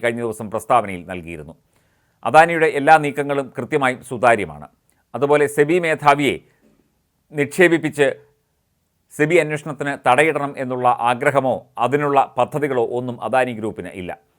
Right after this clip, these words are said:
ഇരുപത്തിനാല് പ്രത്യേകമായ പരാതികളിൽ ഇരുപത്തിമൂന്നെണ്ണത്തിനും സെബി കൃത്യമായ അന്വേഷണം നടത്തി റിപ്പോർട്ട് സമർപ്പിച്ചതാണ്.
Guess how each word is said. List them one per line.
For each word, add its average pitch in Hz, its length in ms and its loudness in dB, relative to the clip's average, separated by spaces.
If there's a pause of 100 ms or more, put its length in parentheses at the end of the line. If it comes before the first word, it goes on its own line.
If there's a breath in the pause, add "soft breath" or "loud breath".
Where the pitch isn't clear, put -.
(520)
ഇരുപത്തിനാല് 165 560 2 (680)
പ്രത്യേകമായ 160 520 4 (100)
പരാതികളിൽ 135 440 2 (140)
ഇരുപത്തിമൂന്നെണ്ണത്തിനും 151 840 -2 (120)
സെബി 139 280 0
കൃത്യമായ 139 340 -2 (100)
അന്വേഷണം 135 400 -6
നടത്തി 123 240 -4 (120)
റിപ്പോർട്ട് 120 380 -2
സമർപ്പിച്ചതാണ്. 95 600 -6